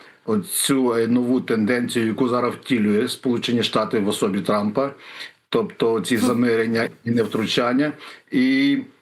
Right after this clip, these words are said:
Speaker 1: зрештою, ще останнє, що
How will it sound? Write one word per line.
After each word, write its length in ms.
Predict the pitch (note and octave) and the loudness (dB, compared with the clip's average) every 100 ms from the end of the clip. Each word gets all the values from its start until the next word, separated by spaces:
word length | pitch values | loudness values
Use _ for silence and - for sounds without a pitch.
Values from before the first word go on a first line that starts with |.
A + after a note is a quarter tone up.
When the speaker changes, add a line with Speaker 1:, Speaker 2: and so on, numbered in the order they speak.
| _ | _
Speaker 1:
зрештою, 880 | A2+ B2 C3+ C#3+ - D3+ D3 C#3+ - - _ _ _ _ _ - A#2+ A#2 | -2 0 0 -2 -2 0 2 2 0 -6 _ _ _ _ _ -10 -6 -4
ще 320 | - - C3 | -2 0 0
останнє, 560 | A#2+ - B2+ B2+ C3+ A#2+ | -2 -2 -2 2 2 0
що 540 | - - - A2 G#2+ | -4 -6 -2 -2 -2